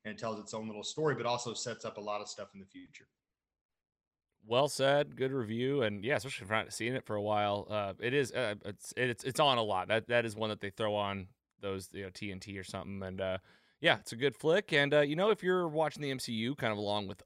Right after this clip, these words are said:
Speaker 2: us, um, thought it'd be nice to kinda know what movies come after this one. And what am I gonna be watching? I don't know if you guys, I know you, you just watched it recently, Andy. Maybe you can,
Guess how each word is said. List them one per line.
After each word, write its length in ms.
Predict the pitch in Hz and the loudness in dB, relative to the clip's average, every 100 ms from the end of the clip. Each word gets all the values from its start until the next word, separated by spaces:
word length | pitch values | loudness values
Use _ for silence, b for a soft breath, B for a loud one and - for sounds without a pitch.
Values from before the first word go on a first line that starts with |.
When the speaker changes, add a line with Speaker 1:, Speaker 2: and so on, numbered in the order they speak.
| - | -4
Speaker 2:
us, 460 | 104 113 - - b b b b - | 0 0 -2 -8 b b b b 2
um, 560 | 113 107 104 98 98 - _ _ _ _ | 6 8 6 4 -2 -12 _ _ _ _
thought 160 | 156 | 4
it'd 80 | 123 | 4
be 100 | 117 | 2
nice 220 | 113 110 | 2 0
to 40 | - | 0
kinda 220 | 123 110 | -2 2
know 120 | 107 | 2
what 220 | 107 214 | 4 4
movies 280 | 214 220 214 | 4 0 -2
come 120 | 220 | 0
after 220 | 202 185 151 | 2 0 0
this 240 | 185 - | 0 0
one. 160 | - - _ | -8 -14 _
And 200 | 110 110 | -2 2
what 140 | 135 | 4
am 100 | 143 | 6
I 60 | 143 | 4
gonna 140 | 139 | 2
be 80 | 139 | 0
watching? 600 | 135 135 131 143 131 127 - - | 2 2 2 0 0 -2 -10 -8
I 40 | |
don't 100 | 110 | -4
know 60 | 113 | -2
if 100 | 104 | -2
you 80 | 113 | 2
guys, 300 | 113 113 110 | 4 4 2
I 40 | |
know 80 | 113 | 0
you, 160 | 113 - | -2 -4
you 120 | 107 | -8
just 160 | 113 - | -8 -2
watched 180 | 107 - | -2 -2
it 60 | |
recently, 420 | 107 120 - 107 110 | -2 -4 -2 0 0
Andy. 200 | 107 107 | 2 2
Maybe 180 | 110 | 2
you 80 | 117 | 0
can, 240 | - 127 | -2 -6